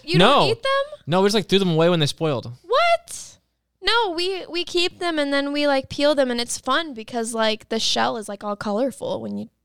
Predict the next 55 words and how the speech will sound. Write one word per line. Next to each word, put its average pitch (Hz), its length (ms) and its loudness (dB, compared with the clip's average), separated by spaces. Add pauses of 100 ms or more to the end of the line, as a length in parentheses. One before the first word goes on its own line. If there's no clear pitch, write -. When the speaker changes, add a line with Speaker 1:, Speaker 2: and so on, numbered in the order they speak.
(140)
Speaker 1:
peel 220 200 -6
them 208 140 -4
off 262 440 -12
and 226 80 -14
Speaker 2:
No, 214 60 -8
we 214 60 -8
Speaker 1:
then 214 120 -12
you 220 100 -10
eat 349 140 -12
it. - 140 -14 (300)
Speaker 2:
We 117 60 -16
definitely 113 320 -10
did - 140 -16
it - 80 -18
wrong. 120 360 -14 (840)
Speaker 1:
Yeah, 247 320 -10 (400)
that's - 160 -12
what 302 120 -2
we 294 120 0
do. 247 360 -4 (440)
Speaker 2:
All 127 180 2
I 156 80 4
remember 156 300 -2
about 127 180 -4
them 127 300 -10
was 117 140 -12
that 110 120 -10
you 117 200 -10
didn't 117 340 -12
want 117 160 -10
to 117 40 -12
find 113 300 -8
them 110 140 -10
in - 100 -14
the 82 60 -12
Easter 107 200 -10
egg 110 60 -10
hunt. 107 140 -8
It - 40 -14
was, - 100 -12
like, 110 80 -10
a 110 40 -6
waste 110 380 -8
of 110 60 -12
your 107 100 -12
time. - 400 -14
And - 40 -18
you're 120 100 -10
like, - 100 -16 (400)
"Oh." 151 300 0
Speaker 1:
I 254 60 -6
mean, 277 160 -2
that 311 100 -2
makes 330 200 -6
sense. 226 760 -2